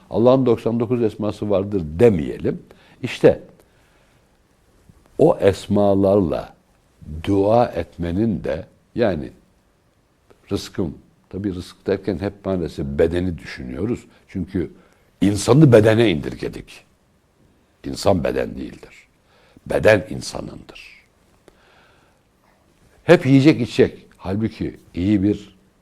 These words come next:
zevç veya zevce, hayırlı evlat, hayırlı arkadaş, hayırlı iş. Bunlar da birer rızıktır. Mesela bu nevi taleplerde bulunurken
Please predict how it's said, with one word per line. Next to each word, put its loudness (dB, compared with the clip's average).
zevç -4
veya -2
zevce, -10
hayırlı -8
evlat, -12
hayırlı -2
arkadaş, -10
hayırlı -4
iş. -10
Bunlar 0
da 0
birer -6
rızıktır. -4
Mesela 2
bu 4
nevi 2
taleplerde -6
bulunurken -4